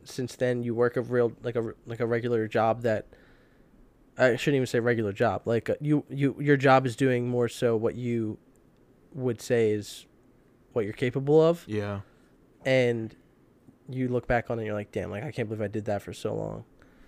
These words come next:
Speaker 1: But I
Speaker 2: Yeah.
Speaker 1: mean, like, I, I did landscaping for a long time, and not a long time, two summers. So, I mean, that's, like, a few, like, eight months.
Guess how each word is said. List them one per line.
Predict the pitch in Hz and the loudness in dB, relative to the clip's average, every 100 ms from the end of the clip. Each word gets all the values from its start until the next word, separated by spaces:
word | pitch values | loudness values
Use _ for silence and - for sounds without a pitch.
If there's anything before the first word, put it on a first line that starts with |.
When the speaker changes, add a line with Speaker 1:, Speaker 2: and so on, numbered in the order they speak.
| - - - - | -20 -20 -10 0
Speaker 1:
But | 156 | 2
I | |
Speaker 2:
Yeah. | 156 | 4
Speaker 1:
mean, | 151 143 | 2 0
like, | 135 - - | -2 -6 -4
I, | 135 143 | -2 -2
I | 127 | -2
did | 147 165 | 0 0
landscaping | 123 139 - 123 123 | 0 -2 -2 -4 -4
for | - | -2
a | 117 | -2
long | 113 | -2
time, | 117 151 131 | -2 -2 -2
and | 117 113 - _ _ _ _ _ _ _ - | -4 -8 -14 _ _ _ _ _ _ _ -16
not | 123 123 | -8 -6
a | |
long | 107 107 | -6 -6
time, | - - | -8 -8
two | - 196 | -2 0
summers. | 165 139 127 120 | 2 2 2 -2
So, | - - 123 | -6 0 0
I | |
mean, | 120 113 | 0 -2
that's, | 113 - | -4 -6
like, | 113 - _ _ _ _ - _ _ _ _ - | -8 -8 _ _ _ _ -20 _ _ _ _ -18
a | |
few, | - 131 - | -8 -8 -6
like, | 113 101 - | -10 -10 -8
eight | 135 107 | -8 -4
months. | 110 120 - | -6 -6 -12